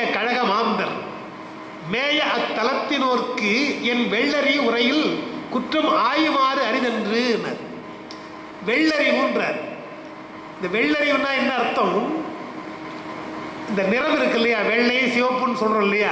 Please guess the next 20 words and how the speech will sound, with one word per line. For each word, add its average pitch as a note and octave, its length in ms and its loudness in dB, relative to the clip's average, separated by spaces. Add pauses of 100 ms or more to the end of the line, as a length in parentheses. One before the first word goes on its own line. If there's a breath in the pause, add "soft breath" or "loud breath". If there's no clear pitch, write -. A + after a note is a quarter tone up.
(140)
பச்சைன்னு, G#3 520 0 (800)
அந்த G#3 140 2
நிறத்துக்கு D4 880 2
சில B3+ 180 2
குணங்களை C#4 400 2
நம்ம A#3 140 2
வச்சுக்கிட்டோம். - 420 0 (880)
பசுமை C4+ 600 2
என்றால் A#3 380 0
இன்னைக்கு A#3+ 280 2
என்ன, A#3 160 0 (2000)
ப-, A3+ 280 2
ப-, A#3 200 2
பசுமை A3+ 360 2
காடு, A#3 380 2 (200)
காடு B3 280 2
வளர்ப்போம் A3+ 640 2
என்றால் A3 380 0 (360)
அது A3 140 0
பசுமை A3+ 460 2